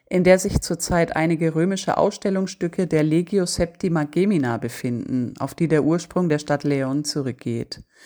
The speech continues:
Im sechzehnten Jahrhundert wurden die Gewölbe der restlichen drei Galerien erbaut. Ihre aus Holz mit Stuckverzierung gefertigten Rippen wurden lediglich zu Dekorationszwecken angebracht.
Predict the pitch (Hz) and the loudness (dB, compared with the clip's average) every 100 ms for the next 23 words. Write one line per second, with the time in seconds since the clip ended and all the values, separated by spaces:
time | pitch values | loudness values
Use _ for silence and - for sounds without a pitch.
0 | - - - _ _ 180 175 220 - 269 | -20 -20 -20 _ _ 2 4 4 4 2
1 | - 175 170 160 170 180 220 - - - | 0 0 0 0 2 2 2 0 -12 -6
2 | 190 185 175 160 156 151 180 196 170 160 | -2 0 0 0 0 2 2 2 2 2
3 | 160 180 170 165 147 143 139 135 127 127 | 0 -4 -4 -4 -2 -2 -2 -2 -2 -4
4 | 123 - 120 98 95 - - _ - - | -4 -4 -4 -2 -2 -6 -14 _ -20 -20
5 | - _ _ - 226 220 151 156 - 151 | -20 _ _ 2 4 4 2 0 0 4
6 | 165 247 - 202 175 - 226 - 202 - | 4 4 0 -6 -6 -8 -8 -4 -4 0
7 | 208 190 180 - 165 175 185 - 170 220 | 0 0 -2 0 0 0 -4 -4 0 0
8 | - 165 175 175 165 165 160 180 175 151 | 0 -2 0 2 2 2 2 2 0 -2
9 | - 143 139 147 135 131 131 120 123 - | -2 -2 -2 -2 -2 -2 -4 -4 -4 -6
10 | 107 - 101 107 113 123 113 104 - - | -6 -6 -6 -4 -6 -6 -4 -6 -6 -18
11 | - | -20